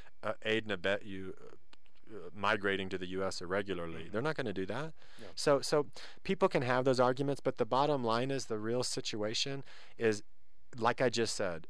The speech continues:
Speaker 1: their economies suck. Their economies can't get better because of security concerns, because they live in failing nations that are controlled by criminal groups.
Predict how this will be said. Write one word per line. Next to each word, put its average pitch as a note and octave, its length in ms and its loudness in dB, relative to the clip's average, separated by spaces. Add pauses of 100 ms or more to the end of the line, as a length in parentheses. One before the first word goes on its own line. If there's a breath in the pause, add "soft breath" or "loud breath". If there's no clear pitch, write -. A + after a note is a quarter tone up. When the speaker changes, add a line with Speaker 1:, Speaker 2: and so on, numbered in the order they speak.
(200)
Speaker 1:
their A#2 240 8
economies D3+ 520 0
suck. G2 420 -4 (640 soft breath)
Their A#2 120 8
economies C3+ 500 2
can't B2+ 240 2
get A2+ 140 0
better A2 220 4
because G#2+ 280 -2
of G#2 80 -4
security G#2 520 -2
concerns, F2+ 560 -4
because G#2 360 -2
they G2+ 140 2
live G#2+ 260 2
in C3 120 -4
failing A#2 500 -2
nations G2 440 -2
that G2+ 100 -2
are G2+ 80 -2
controlled F#2+ 420 -2
by G#2 120 -2
criminal A#2+ 440 -2
groups. E2+ 460 -6